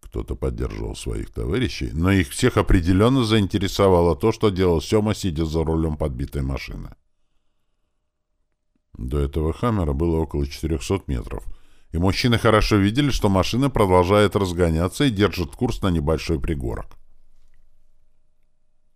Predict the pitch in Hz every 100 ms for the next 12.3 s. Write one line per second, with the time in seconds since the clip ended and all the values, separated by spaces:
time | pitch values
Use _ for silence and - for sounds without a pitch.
0 | _ _ _ _ _ _ _ _ _ _
1 | _ _ _ _ - 69 71 101 - -
2 | 85 71 67 87 90 64 - - - -
3 | - - - - 67 - - 62 67 69
4 | - - - 67 55 57 58 60 65 62
5 | - 58 110 58 60 - 160 - 71 -
6 | 58 58 - _ _ _ - 87 82 92
7 | 101 135 - 117 - 110 107 95 95 90
8 | 87 76 71 - 87 76 76 73 98 123
9 | - - _ _ _ _ _ _ - 113
10 | 104 127 - 95 90 80 69 71 69 90
11 | 101 - 60 64 64 62 - 60 60 -
12 | - - -